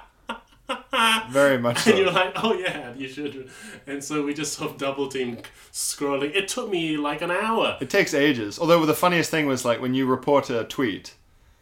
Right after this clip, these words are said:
Speaker 1: and it goes, "Okay, this is the one tweet. Uh, you can report up to five.
Speaker 2: Yeah.
Speaker 1: Do you wanna pick any other ones?"
Speaker 2: Yeah.
Speaker 1: To back up your case or whatever the fuck. And, like,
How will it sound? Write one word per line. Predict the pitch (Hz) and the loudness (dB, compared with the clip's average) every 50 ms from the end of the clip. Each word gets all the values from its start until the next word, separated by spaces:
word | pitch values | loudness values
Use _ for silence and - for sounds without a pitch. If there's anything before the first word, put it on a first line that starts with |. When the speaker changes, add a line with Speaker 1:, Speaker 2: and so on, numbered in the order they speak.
| _ _ - | _ _ -8
Speaker 1:
and | 110 | -6
it | 110 104 | -4 0
goes, | 113 110 110 110 107 - - - - - | 0 0 0 0 -4 -6 -10 -8 -2 -2
"Okay, | 180 170 - 139 143 151 | 0 2 2 2 2 4
this | 156 151 - | 2 0 -2
is | 151 135 123 | -4 -4 -2
the | 135 123 | -2 0
one | 123 127 127 120 | 2 2 0 0
tweet. | 120 - 107 104 120 120 - _ _ _ _ _ _ - - _ _ _ _ - | -4 -4 -6 -6 -6 -6 -10 _ _ _ _ _ _ -20 -20 _ _ _ _ -6
Uh, | 110 107 107 113 | -4 -2 0 0
you | 123 127 | 0 0
can | - 143 131 | 0 0 0
report | 131 127 - 156 147 143 - | 0 0 2 2 0 2 2
up | 147 131 - | -2 -4 -2
to | - 131 | -4 -10
five. | - - - 117 98 95 104 107 - - - _ _ _ _ _ _ - | -4 0 0 0 0 0 -2 -6 -10 -16 -20 _ _ _ _ _ _ -18
Speaker 2:
Yeah. | 127 123 117 110 101 - _ _ - | -16 -14 -14 -14 -16 -20 _ _ -2
Speaker 1:
Do | 127 | 0
you | 127 | 0
wanna | 127 127 120 | 0 0 -2
pick | - - 143 - 151 | -2 -4 -4 -2 -2
any | 147 165 196 | -2 0 0
other | 240 233 165 | 0 2 2
ones?" | 131 104 82 - - - - - _ _ - | 2 2 0 -4 -10 -18 -20 -20 _ _ -12
Speaker 2:
Yeah. | 143 139 123 113 110 | -10 -8 -8 -8 -10
Speaker 1:
To | 104 - 127 | -6 -6 -6
back | 110 - 123 101 - | -2 -2 -2 -2 -2
up | 135 120 - | -4 -6 -4
your | 123 117 - | -6 -6 -6
case | - - - 156 135 104 - - - | -8 -4 -2 -2 -2 -2 -4 -8 -10
or | 101 | -8
whatever | 92 87 82 87 | -8 -8 -10 -12
the | 85 | -14
fuck. | - - 80 - - _ _ _ - - - - - - - - _ _ _ - | -12 -12 -14 -14 -16 _ _ _ -20 -20 -20 -20 -20 -20 -20 -20 _ _ _ -2
And, | 147 135 135 131 123 | 0 0 0 0 2
like, | 143 135 131 - - | 0 0 0 -2 -12